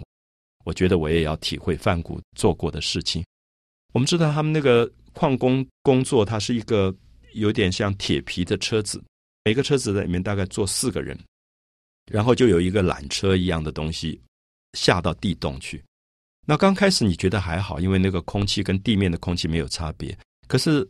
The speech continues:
我们知道这个绳索一直放放放，这个煤车一直下下下到差不多要四百公尺，我下的地方是四百公尺，可是我在读传记的时候，梵谷下到的地方是五百公尺到六百公尺。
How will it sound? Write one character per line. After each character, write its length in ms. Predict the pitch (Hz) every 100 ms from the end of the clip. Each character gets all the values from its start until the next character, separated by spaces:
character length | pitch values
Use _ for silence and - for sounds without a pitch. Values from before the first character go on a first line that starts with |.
| -
我 100 | 98
们 100 | 131
知 140 | -
道 140 | 151 131
这 120 | 156
个 160 | 131 101 -
绳 240 | - 104
索 200 | 147 - -
一 80 | 120
直 100 | 123
放 240 | 143 117
放 200 | 123 110
放， 200 | 117 98 - _ _ -
这 160 | 196
个 140 | 147 120
煤 240 | 98 110
车 200 | - 147
一 120 | - 160
直 100 | 143
下 240 | - 123
下 160 | 120 117
下 280 | - 135
到 200 | 120 120 101
差 220 | - 127
不 200 | - 131
多 200 | 131 123
要 160 | 113
四 280 | 101 - 180
百 180 | - 69
公 180 | - 82
尺， 180 | - - _ _
我 100 | 98
下 240 | 95 156 131
的 140 | 95
地 120 | 110
方 200 | 101 98
是 40 | 92
四 200 | - 107
百 120 | 71
公 180 | - 73 -
尺， 160 | - - _
可 100 | -
是 100 | 147
我 120 | 139
在 140 | 101 123
读 180 | 110 107
传 240 | 135 120
记 140 | 113
的 60 | 95
时 100 | -
候， 80 | 90
梵 240 | - 117
谷 100 | 95
下 280 | 85 117 101
到 120 | 92
的 120 | 87
地 120 | 85 95
方 160 | 90
是 120 | 87
五 200 | 95 90
百 140 | - 80
公 160 | 85
尺 140 | 90 82
到 100 | 80
六 180 | 104 71
百 140 | -
公 160 | - -
尺。 220 | - -